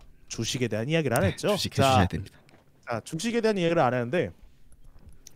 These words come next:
Speaker 1: 안 그래도 제 시청자분 한 분께서 이제 제가 방송 키고 얼마 안 됐을 때 "요즘 삼성 주식이 미친 것 같아요." 하면서 "이거 어떻게 되는지 한번 같이 볼래요?" 근데 이게 계기가 있어요.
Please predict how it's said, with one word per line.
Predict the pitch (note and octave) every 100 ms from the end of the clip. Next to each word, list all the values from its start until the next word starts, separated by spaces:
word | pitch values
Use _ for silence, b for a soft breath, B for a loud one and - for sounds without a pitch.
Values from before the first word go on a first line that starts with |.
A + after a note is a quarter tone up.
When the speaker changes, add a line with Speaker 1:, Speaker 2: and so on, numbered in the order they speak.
| B B B
Speaker 1:
안 | D3+
그래도 | A#3+ D4
제 | B3
시청자분 | G3+ - F4 E4 C4 A3+
한 | G#3
분께서 | G3+ E3 B2+ G#3+ B2
이제 | A#2+
제가 | B2 C3
방송 | C#3 D#3+
키고 | D#3 C#3
얼마 | B2 B2+
안 | A#2+
됐을 | G#2+ -
때 | - C#3 G#2 -
"요즘 | B2 F3
삼성 | F#3 B3 C#4+
주식이 | A#3+ F3 B3+
미친 | F#3 - A3+
것 | G#3
같아요." | C#3 - B2+ G3
하면서 | A#2+ C#3 C#3+ A#2+ - B B _ -
"이거 | C3
어떻게 | B2 F#3+
되는지 | G3 E3 C#3 C#3
한번 | F3 F3
같이 | - D#3+
볼래요?" | - A2+ A#2 A3 D4 _ _ _ -
근데 | F3 G3+
이게 | D3+ A#3+
계기가 | A#3 - D#3+ A#3 C4
있어요. | A#2+ G#2 F#2